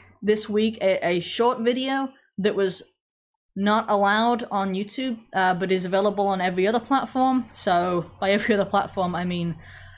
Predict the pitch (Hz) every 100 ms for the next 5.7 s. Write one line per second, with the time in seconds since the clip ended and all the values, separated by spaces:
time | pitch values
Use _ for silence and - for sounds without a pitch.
0 | - 185 175 175 202 180 - 190 180 180
1 | 180 - 185 175 - 180 175 165 190 -
2 | - 180 170 170 180 202 220 185 165 160
3 | 160 170 170 160 160 - - - - -
4 | - _ _ 170 170 170 165 185 220 -
5 | _ 269 - 339 262 220